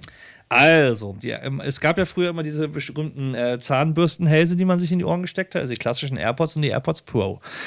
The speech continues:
Und die neuen AirPods, äh, die Nachfolger der AirPods zwei, sehen eigentlich aus wie die AirPods Pro, nur ohne diesen Gumminüpsel, der praktisch das in, ins Ohr fixiert. Also der Stiel ist kürzer geworden und die Bauform ist halt eher den Pros. Ähm,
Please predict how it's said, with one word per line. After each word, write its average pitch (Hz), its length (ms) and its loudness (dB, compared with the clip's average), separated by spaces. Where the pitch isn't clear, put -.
Und 117 140 -2
die 117 60 2
neuen 135 300 4
AirPods, 139 640 2
äh, 123 280 0
die 117 120 0
Nachfolger 120 420 2
der 113 100 2
AirPods - 520 -2
zwei, 120 340 2
sehen 147 240 0
eigentlich - 320 -4
aus 127 160 0
wie 127 80 -6
die 120 100 -6
AirPods 113 380 -4
Pro, 127 380 2
nur 135 200 0
ohne 135 160 0
diesen 131 260 2
Gumminüpsel, 147 600 4
der 135 140 2
praktisch 135 320 -4
das 139 160 -2
in, 135 240 -6
ins 139 240 -6
Ohr 147 160 0
fixiert. - 560 -10
Also 110 360 -2
der 104 180 -2
Stiel 180 320 2
ist - 160 0
kürzer 180 340 4
geworden 160 600 4
und 131 340 -4
die 117 300 0
Bauform 139 680 2
ist - 140 -6
halt 127 140 0
eher 120 180 0
den 110 160 -4
Pros. 117 540 -2
Ähm, 123 1000 2